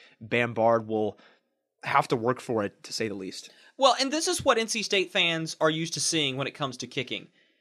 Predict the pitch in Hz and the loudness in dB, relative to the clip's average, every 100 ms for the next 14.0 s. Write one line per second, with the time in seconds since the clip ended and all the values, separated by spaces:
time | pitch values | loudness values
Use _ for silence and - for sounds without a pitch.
0 | _ _ 165 170 220 202 175 160 151 143 | _ _ -2 4 4 4 2 2 2 4
1 | 139 147 - 131 139 156 151 127 139 127 | 2 0 -4 2 4 4 0 -2 -6 -6
2 | 120 117 _ 160 151 139 147 127 - 143 | -6 -6 _ -2 0 -2 -4 -4 -2 0
3 | 131 - _ _ _ _ _ 170 139 120 | -2 -4 _ _ _ _ _ 0 2 0
4 | 110 - - _ _ 127 131 113 120 120 | 0 -8 -12 _ _ -2 0 0 0 0
5 | 98 - - _ 107 107 127 156 151 135 | -2 -8 -20 _ -8 -6 2 2 2 0
6 | 151 143 131 135 127 127 127 120 127 123 | 2 2 2 2 2 2 0 0 -4 -4
7 | 123 - 139 127 110 104 143 123 - 113 | -6 -6 -2 -2 -2 -6 -10 -10 -8 -8
8 | 110 113 107 - 117 98 - _ - _ | -8 -12 -10 -4 -4 -4 -16 _ -20 _
9 | - 160 180 175 165 143 180 156 135 - | 0 4 6 6 4 0 -2 0 -2 -4
10 | 170 151 143 127 160 156 - 131 95 110 | -2 0 0 2 2 2 0 -2 -4 -4
11 | 135 135 123 131 127 120 - 131 123 143 | -6 -4 -2 0 2 0 0 -2 -2 -6
12 | 135 123 135 120 - 127 113 113 113 - | -4 -4 -4 -2 0 2 2 2 0 0
13 | 180 151 131 117 120 135 104 - - - | 0 2 2 2 2 0 0 -6 -10 -14